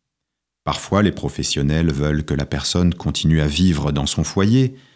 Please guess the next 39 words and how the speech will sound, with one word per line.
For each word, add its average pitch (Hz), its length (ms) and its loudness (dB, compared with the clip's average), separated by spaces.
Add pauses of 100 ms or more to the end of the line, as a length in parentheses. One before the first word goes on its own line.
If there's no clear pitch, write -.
(300)
mais 76 200 2
le 71 120 0
foyer 101 520 2
n'est 80 140 4
plus 80 260 0
adapté 73 360 2
à 85 60 2
ses - 160 0
besoins. 80 440 2 (1040)
Quel 147 200 4
que 131 100 2
soit 113 220 4
l'endroit 85 320 4
où 80 80 6
les 71 100 2
personnes 87 460 2
vont 73 180 2
vivre, 85 400 0 (760)
il 78 100 0
est 82 160 0
essentiel 104 680 4
d'anticiper - 680 2
les 78 120 4
changements, 69 480 -2 (380)
de 78 60 -4
préparer 92 640 0
les 80 100 2
changements. 73 440 0 (1500)
Il 65 140 -4
est 67 120 -2
important 76 420 0
que 92 120 0
les 76 100 2
personnes 98 520 0
puissent - 340 -4
aller 71 180 2
faire 92 340 0
des 73 160 2
activités 76 680 0